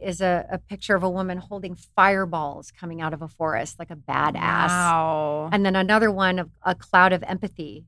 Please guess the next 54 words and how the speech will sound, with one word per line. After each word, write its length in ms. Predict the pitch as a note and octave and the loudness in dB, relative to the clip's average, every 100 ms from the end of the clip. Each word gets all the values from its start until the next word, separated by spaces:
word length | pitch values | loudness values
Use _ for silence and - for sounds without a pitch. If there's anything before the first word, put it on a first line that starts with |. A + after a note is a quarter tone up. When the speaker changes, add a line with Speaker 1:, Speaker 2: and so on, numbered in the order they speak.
| _ | _
Speaker 2:
Mm. 300 | A3 A3 G#3+ | -8 -6 -2
Speaker 1:
And 100 | G#3 | 0
then 100 | F#3+ | 0
in 120 | F#3+ | -4
front 340 | F#3 - D4 E4 | -10 4 4 6
of 60 | |
me 120 | A#3+ G3+ | 2 0
is 120 | G3 | -4
future 320 | G#3 G3 G#3+ | -6 -6 -10
Sherry. 460 | - B3+ F#3 D3+ D#3 _ | -4 -2 -2 -6 -14 _
Speaker 2:
Wow. 760 | F3+ G3 A3+ C#4 A3 D#3+ C#3+ G#2 | -12 -6 -2 0 0 0 -2 0
Speaker 1:
And 160 | G3+ | 0
this 160 | G3+ - | -2 -4
is 160 | G#3+ A3 | -6 -2
woman 380 | A3 A#3 A3 | 2 4 2
holding 520 | G3+ - A#3+ A#3 G#3 G3 | 0 0 2 2 0 -2
the 100 | - | 0
earth 460 | F#3+ E3+ F3 - _ _ | 2 2 -2 -10 _ _
suspended 580 | - G#3 - - G3+ G3 | -12 -10 -4 0 0 -2
above 280 | F#3 F3+ F3 | 0 0 0
her 160 | F#3 | -4
hands. 480 | F3+ G3+ F#3 E3 E3 - _ _ _ | -4 -2 -2 -2 -8 -18 _ _ _
So 140 | - C4+ | 0 2
if 80 | C4 | 4
I'm 160 | A#3+ | 4
hurting 500 | A#3+ - C4+ C4+ B3+ | 2 2 2 4 4
or 80 | G3 | 4
I'm 80 | G#3 | 4
doing 220 | G#3+ F#3+ | 0 2
my 180 | G3 B3+ | 4 4
podcast 720 | - B3+ B3+ A#3+ A#3+ A#3+ A#3+ | 4 2 2 4 6 6 2
or, 180 | G#3 E3+ | -4 2
or 80 | F3 | 2
where 160 | G3+ G#3 | 4 2
I 40 | |
Speaker 2:
Mm-hmm. 60 | G#3 | 4
Speaker 1:
need 120 | A3+ | 2
to 60 | G3+ | -2
heal, 480 | - A3 A3 C4 C4+ - _ _ - | -4 -2 0 0 -2 -10 _ _ 2
I 120 | G#3+ | 4
will 160 | G3+ | 2
go 200 | G#3+ G3 | 0 0
in 80 | F#3+ | 2
that 160 | F3+ E3 | 0 0
room 340 | F#3+ G3 G3 | 0 2 0
and 140 | F3 E3 | 0 2
write 200 | F3 F3+ | 2 2
in 60 | |
my 140 | F3+ E3 | -6 -8
journal. 640 | - F3+ F#3 F3+ F3 E3+ - | -6 -4 0 0 0 -2 -6
And 220 | D#3 D#3 F3 | -12 -12 -14
Speaker 2:
Wow. 320 | E3 E3 F3 E3+ | -14 -12 -8 4
Speaker 1:
I 120 | A#3+ | 6
would 200 | C4 D#4 | 6 2